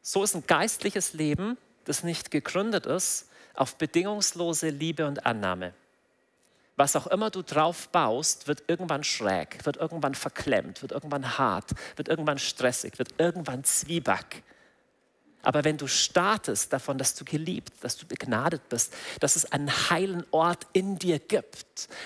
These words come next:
bei dem mit dir Gemeinschaft zu haben, Gott sich zutiefst ersehnt, dann ist das, was du drauf baust, auch wenn du dich bemühst, auch deine Askese, auch deine Anstrengungen, die ja alle ihren Platz haben, auf einer,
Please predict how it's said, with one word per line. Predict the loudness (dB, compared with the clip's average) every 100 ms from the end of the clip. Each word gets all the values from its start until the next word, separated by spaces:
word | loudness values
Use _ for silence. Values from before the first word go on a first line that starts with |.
| -14 _ 6
bei | 6 6
dem | 2 0 2 2 0 2
mit | 2 2 -2 -4
dir | -2 4 4
Gemeinschaft | 4 2 4 4 2 0 0 -4
zu | -2 -2 0 2
haben, | 4 2 0 2
Gott | 2 4
sich | 4 4 0
zutiefst | -2 -4 -4 -4 -2 -4 0
ersehnt, | 2 4 2 2 0 -4 -10 -16 -12 -6 2
dann | 2
ist | 4 0 4
das, | 2 4
was | 0
du | -2 -2
drauf | 2 2 0 0
baust, | 2 4 2 0 0
auch | -2 -4 -16 -14 -2
wenn | -2
du | 0
dich | -4 -2
bemühst, | 0 0 0 0
auch |
deine | 0 0 2
Askese, | 2 2 0 2 2 0
auch | 0
deine | 0 2
Anstrengungen, | 2 0 0 -2 0 -2 2
die | 6
ja | 6
alle | 4 2
ihren | -2 -4
Platz | -2 2 2 4
haben, | 4 2 -4 -8 -18 -16 0
auf | 2 2 2
einer, | 4 4